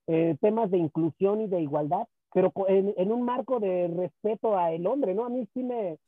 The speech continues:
me, y creo que está bien dicho decir, eh, eh, ¿cuál es? Machistas, hembristas, ¿no? Este grupo de hembristas, eso es lo que yo creo que no, no es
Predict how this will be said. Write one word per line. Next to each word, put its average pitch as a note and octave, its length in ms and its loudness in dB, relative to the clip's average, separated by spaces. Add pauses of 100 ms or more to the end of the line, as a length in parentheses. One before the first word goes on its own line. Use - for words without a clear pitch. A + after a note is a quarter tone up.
(360)
me, F3+ 280 -2 (140)
y G#3 160 2
creo C#4 320 10
que C#4 160 10
está A#3+ 220 4
bien B3 200 -2
dicho A#3+ 260 -2
decir, A3 400 -2 (120)
eh, D#3 540 -2 (1040)
eh, A3+ 200 2
¿cuál C4+ 200 6
es? C4 220 6
Machistas, C#4 680 0
hembristas, G3 680 0
¿no? A3 140 -2
Este C4+ 200 -2
grupo B3 340 -2
de G#3 200 -4
hembristas, F3+ 760 -4
eso B3+ 240 -2
es B3 80 -4
lo C#4 120 2
que F#3 180 -2
yo G3+ 120 2
creo A3+ 240 -2
que F#3 120 -8
no, F#3 340 -4 (460)
no A#3+ 300 6
es C4+ 80 4